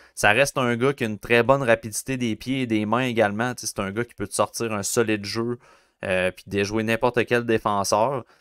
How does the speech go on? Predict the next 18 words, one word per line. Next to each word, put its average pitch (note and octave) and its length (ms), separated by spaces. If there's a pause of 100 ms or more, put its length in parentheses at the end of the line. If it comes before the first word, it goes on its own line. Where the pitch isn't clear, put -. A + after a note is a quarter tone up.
(280)
Mais A#2 380
l'aspect A2+ 420
physique, A2+ 540
tu - 120
te - 80
rends A2 200
compte B2 280
que A2+ 80
plus B2 260
la A#2 160
saison A2 380
avance, A#2 500
plus A2+ 160
que - 100
les G#2 140
gros G#2+ 340
gars A2+ 220
sont, G2+ 280